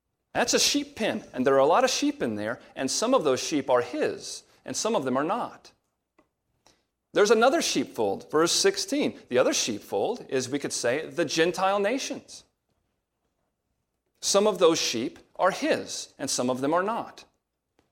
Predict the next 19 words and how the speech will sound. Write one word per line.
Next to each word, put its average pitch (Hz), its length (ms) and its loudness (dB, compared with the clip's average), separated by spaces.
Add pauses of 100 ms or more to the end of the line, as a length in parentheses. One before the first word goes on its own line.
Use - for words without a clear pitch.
(640)
And 123 100 -8
Christ 202 440 0
is 170 100 -4
gonna 170 160 4
go 196 220 6
to 208 120 -4
these 170 280 2
folds 202 400 2
and 156 120 2
call 196 360 2
his 175 240 0
own 175 200 2
out 175 280 2
and 143 160 -2
lead 170 240 -2
them 135 120 -2
as 120 120 -6
one 160 260 -2
flock 190 540 -6